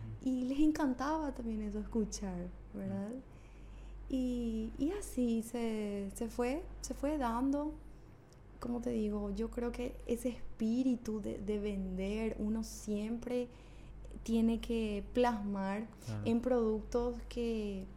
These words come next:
Speaker 2: que sean realmente, que realcen realmente al que está comprando, que vale
Speaker 1: Sí.
Speaker 2: la pena lo que yo estoy comprando,
Speaker 1: Sí, sí.
Speaker 2: ¿verdad? Y eso.
Speaker 1: Los esteños somos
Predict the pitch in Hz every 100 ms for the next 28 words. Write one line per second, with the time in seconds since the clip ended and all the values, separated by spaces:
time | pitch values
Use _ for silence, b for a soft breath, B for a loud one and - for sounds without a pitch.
0 | - - - - - - - 254 - 233
1 | 254 277 262 240 226 233 226 226 - 247
2 | 254 233 202 233 233 269 269 247 240 226
3 | 220 247 B B B B - - 233 233
4 | 240 220 220 277 269 220 208 190 180 180
5 | 208 190 214 247 311 - 254 254 262 262
6 | 233 220 208 - 208 - 214 202 196 208
7 | 185 175 170 170 - - - - 104 -
8 | 101 - 190 185 190 196 226 220 - -
9 | - - 277 285 208 - 185 185 - -
10 | - - - - - - - B B B
11 | B B - 139 131 131 131 131 - -
12 | - - - - 127 - 131 127 151 165
13 | - - - - - - - - - 117
14 | 110